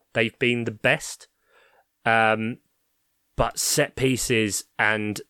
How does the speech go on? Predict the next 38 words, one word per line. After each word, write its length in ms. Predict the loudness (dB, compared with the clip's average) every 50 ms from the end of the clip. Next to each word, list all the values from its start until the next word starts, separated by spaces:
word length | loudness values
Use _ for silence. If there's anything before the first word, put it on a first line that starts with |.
| _ _
second 640 | -4 -2 0 0 0 0 -2 0 0 -2 -2 0
balls 600 | 2 2 4 4 4 2 2 0 -2 -2 -4 -8 _ _ _ _ _ _ -2
and 180 | -2 -2 -2 -2
third 420 | -6 -2 0 2 2 2 2 0
balls, 340 | -2 -2 -2 -2 -6 -6 -4
like, 340 | -4 -4 -4 -6 -12 -20 -20 _ _ _ _ _ _ _ _ _ -12
we 420 | -6 -2 2 2 4 4 6 4
are, 500 | 4 4 4 4 4 4 4 2 2 0 _ _ _ _ _ _ _ _ _ _ _ _ -6
it's 120 | -6 -6 -4
becoming 400 | -4 -4 -2 -2 -2 -2 0 -2
a 60 | -2 -4 0
big 220 | 0 2 2 0 -2
running 340 | -2 0 0 0 0 -2 -4
theme 400 | -4 -2 0 0 2 2 0 -2
now 300 | -2 -2 -2 -2 -4 -8 _ _ _ _
that, 100 | -4 -2 0
like, 180 | 0 -2 0
we're 80 | -4 -4
quite 400 | -2 -2 -2 0 0 -2 -2 -4
weak 340 | -2 -2 -2 -2 -2 -4 -4
on 120 | -4 -4
them. 180 | -6 -10 -12 -14 _ -20 _ _ _ _ _ _ _ _ _ _ _
I 80 | -2 0
mean, 180 | 0 2 0 2
I, 220 | 2 2 2 2 2
I 140 | 2 2 2
fucking 420 | 0 0 -2 -2 -2 -2 -6 -4
love 180 | -2 -2 -2 -2
this 160 | -6 -8 -4
team. 340 | -2 0 0 0 -2 -6 -10 _ _ _ _ -2
Like, 180 | 0 0 2 0
I'm 140 | -2 -4 0
just 200 | -2 -2 0 0
gonna 140 | -2 -2 -2
say 260 | 0 0 2 2 2
it 60 | 0 0
out 200 | 0 0 0 2
here, 240 | 2 2 2 2